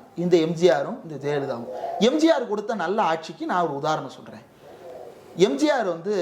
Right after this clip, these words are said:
சத்துணவு திட்டத்தை அறிமுகப்படுத்தினாருன்னு ஒரு மித்து இருக்கு, ஒரு உருட்டு இருக்கு இல்லையா? எம் ஜி ஆர் வந்து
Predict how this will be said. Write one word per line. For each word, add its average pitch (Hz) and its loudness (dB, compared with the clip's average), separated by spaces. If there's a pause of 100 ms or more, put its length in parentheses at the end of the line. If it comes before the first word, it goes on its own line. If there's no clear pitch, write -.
(220)
சத்துணவு 285 -2
திட்டத்தை 190 0
அறிமுகப்படுத்தினாருன்னு 165 0
ஒரு 160 2
மித்து 185 -2
இருக்கு, 139 -2 (680)
ஒரு 180 8 (200)
உருட்டு 220 4
இருக்கு 131 -8
இல்லையா? 156 0 (420)
எம் 180 4
ஜி 269 2
ஆர் 254 4
வந்து 214 -8